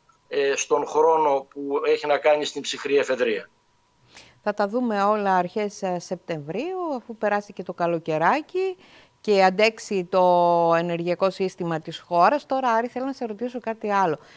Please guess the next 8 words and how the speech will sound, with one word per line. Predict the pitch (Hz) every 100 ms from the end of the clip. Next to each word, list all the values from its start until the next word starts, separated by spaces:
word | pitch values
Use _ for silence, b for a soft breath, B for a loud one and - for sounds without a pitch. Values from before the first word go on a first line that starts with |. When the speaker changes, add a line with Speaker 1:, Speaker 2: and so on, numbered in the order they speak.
| B _
Speaker 2:
Χθες | - 269 -
είχαμε | 294 285 240
εκδίκαση | 180 180 269 220 202 190
στο | -
Συμβούλιο | 180 180 170 190 196 180
της, | - 170 165 160 -
ε, | 165 160 156
Επικρατείας | 151 170 - 165 156 - 170 170 220 -